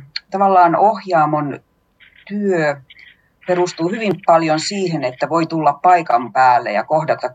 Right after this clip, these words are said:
kasvokkain, ö, ja keskustella niistä asioista. Että aika monelle nuorelle kuitenkin niinku verkossa asioiminen, ö, vaikkapa viranomais-, ö, toimijoiden sivuilla, niin,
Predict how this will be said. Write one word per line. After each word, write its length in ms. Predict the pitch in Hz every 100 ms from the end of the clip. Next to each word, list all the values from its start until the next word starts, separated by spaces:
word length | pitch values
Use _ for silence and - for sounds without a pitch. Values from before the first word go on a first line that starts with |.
| _
kasvokkain, 880 | - 156 - 127 - - 92 104 127 127 _ 139
ö, 20 |
ja 260 | 127 95 131
keskustella 600 | 170 - 120 - 123 127
niistä 300 | 123 - 123
asioista. 680 | 143 117 98 113 - 175 170 _ _ _ _ _
Että 300 | 143 135 -
aika 220 | 117 180 202
monelle 420 | 196 208 180 165
nuorelle 460 | 165 170 156 135
kuitenkin 600 | 131 - 147 139 127 131
niinku 240 | 127 127 135
verkossa 500 | 147 135 127 - 80
asioiminen, 920 | 135 135 127 120 120 120 117 110 104 -
ö, 460 | 117 117 101 - - -
vaikkapa 440 | 110 - 131 123
viranomais-, 840 | 127 135 120 113 113 - 127 - - _ -
ö, 260 | 131 120 120 127 _ _ _ _ _ _ -
toimijoiden 520 | 139 127 117 120 127
sivuilla, 420 | - 131 123 110
niin, 320 | 117 110 -